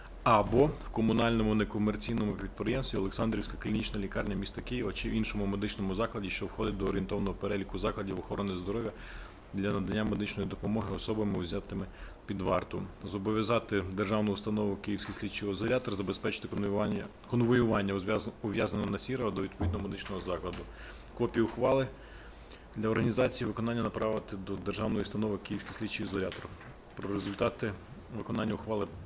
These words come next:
письмово повідомити Вищий антикорупційний суд протягом десяти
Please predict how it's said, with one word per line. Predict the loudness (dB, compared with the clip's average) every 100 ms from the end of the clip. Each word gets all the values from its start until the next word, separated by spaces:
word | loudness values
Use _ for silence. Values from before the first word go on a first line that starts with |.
| -10 -8
письмово | -4 0 0
повідомити | 0 -2 0 0 0 0
Вищий | -2 -2
антикорупційний | -4 -4 -6 -4 -2 -2
суд | -2 -6
протягом | -4 -4 -2
десяти | -4 -2 -2